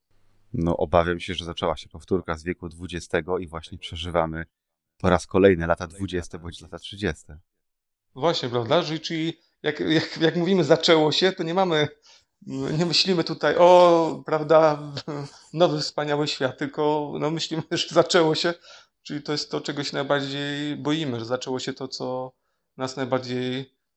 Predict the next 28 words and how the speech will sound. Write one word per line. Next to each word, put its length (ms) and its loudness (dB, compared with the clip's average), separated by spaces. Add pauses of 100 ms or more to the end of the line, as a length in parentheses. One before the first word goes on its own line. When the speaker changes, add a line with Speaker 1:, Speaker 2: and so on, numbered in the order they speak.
Speaker 2:
e, 260 -4
przeraża, 640 2
nie? 260 -6
Inną, 260 -4
inną 280 -2
traumą, 580 0 (540)
e, 40 -8
e, 1160 -6 (200)
ni-, 300 -8
niż 200 -8
wojenna, 760 -2
która 280 -4
przychodzi 340 -6
z 80 -10
pokolenia 540 -2
na 100 -6
pokolenie, 540 -8
e, 680 -8
i, 220 -4
i 60 -4
w, 40 -8
i 140 -8
w 80 -20
Polsce, 280 -2
ale 60 0
też 140 -4
w 60 -6
Niemczech. 500 -4